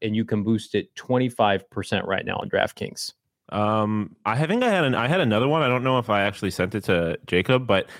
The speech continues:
Speaker 2: on the other side of the ball, Lance McCullers over four and a half strikeouts. He's only had less than five strikeouts, like, once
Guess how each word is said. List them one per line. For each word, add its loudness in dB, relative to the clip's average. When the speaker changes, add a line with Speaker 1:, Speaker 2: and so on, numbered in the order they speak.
Speaker 2:
on 2
the 2
other 4
side 2
of 2
the -4
ball, 4
Lance 2
McCullers 2
over 2
four 2
and 2
a 2
half 0
strikeouts. 2
He's 0
only 4
had 2
less 2
than 2
five 2
strikeouts, 2
like, 0
once 2